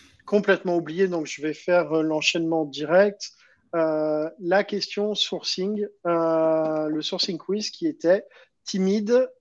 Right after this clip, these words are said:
Annie crée un label indépendant R B R avec cinquante dollars,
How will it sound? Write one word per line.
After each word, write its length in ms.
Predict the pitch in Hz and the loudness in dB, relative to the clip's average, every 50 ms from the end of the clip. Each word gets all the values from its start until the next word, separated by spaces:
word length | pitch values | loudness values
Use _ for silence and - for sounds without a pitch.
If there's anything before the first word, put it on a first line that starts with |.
| _ | _
Annie 400 | - 185 185 190 202 208 196 160 | 6 6 6 6 4 0 -2 -4
crée 260 | - - - - 226 226 | -8 -14 -6 -4 -2 0
un 140 | 214 190 | 2 2
label 420 | 170 165 170 185 185 185 196 196 185 | 2 2 2 2 2 2 0 2 0
indépendant 920 | 175 175 170 180 170 175 - 180 170 165 151 160 165 165 160 160 160 _ _ | 0 0 0 -2 -4 -2 -4 -4 -4 -2 -2 -2 -2 -2 -2 -4 -6 _ _
R 180 | - 190 185 175 | 0 0 0 0
B 80 | 160 170 | 0 2
R 440 | 165 165 165 165 160 160 151 - | 2 4 4 2 2 0 -2 -2
avec 320 | 156 156 135 151 151 143 - | -4 -4 -2 -2 -4 -4 -6
cinquante 600 | - - - - 202 190 - 196 185 170 160 143 | -6 -6 -4 -4 -4 -2 -2 -2 -2 -2 -4 -2
dollars, 680 | 156 165 156 160 165 170 165 160 156 - - - - | -2 0 2 2 2 2 2 0 -2 -4 -8 -16 -20